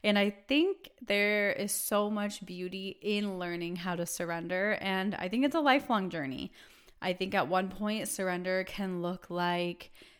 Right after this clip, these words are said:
just relaxing. I think the other time surrender can look like forgiveness. I think at another point, surrender can look like completely just not thinking about it.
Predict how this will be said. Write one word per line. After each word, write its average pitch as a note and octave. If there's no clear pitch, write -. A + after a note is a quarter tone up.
just G3
relaxing. G#3+
I -
think F#3+
the F3+
other F#3
time G3
surrender F#3
can F#3
look F3+
like F3
forgiveness. B3
I F3+
think F#3
at F3+
another F3+
point, G3+
surrender F3+
can F3+
look F3+
like F#3
completely G#3
just G3
not E3+
thinking -
about -
it. A1+